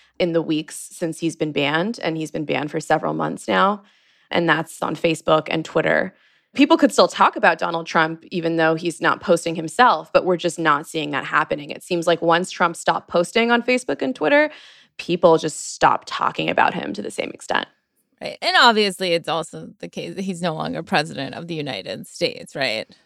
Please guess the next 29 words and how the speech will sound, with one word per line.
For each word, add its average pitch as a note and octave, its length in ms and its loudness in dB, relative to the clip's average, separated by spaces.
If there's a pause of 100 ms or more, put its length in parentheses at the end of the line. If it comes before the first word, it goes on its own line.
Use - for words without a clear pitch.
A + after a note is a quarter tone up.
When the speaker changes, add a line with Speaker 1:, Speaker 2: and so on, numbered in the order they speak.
(180)
Speaker 1:
That's F4 320 2
absolutely A3+ 480 0
right. E3+ 180 8
And E3+ 100 2
that's F3 200 0
the G#3 100 -4
biggest A#3+ 640 2
caveat F3 520 6
with E3+ 140 2
this E3 180 -4
story F3+ 460 2
<laughs> - 20 8
about, E3 320 6
oh, E3+ 200 4
Trump D#3 320 -6
has D#3+ 160 -8
sort D3+ 180 -6
of, D3+ 160 -4
uh, D3 220 -6
fallen C3+ 420 0
into D#3+ 240 -4
the D#3+ 120 0
shadows D#3 420 -2
after D#3+ 320 -6
he's D#3+ 160 -10
been D#3+ 160 -4
banned, D#3+ 260 0
is A#3+ 140 0
that A#3+ 220 0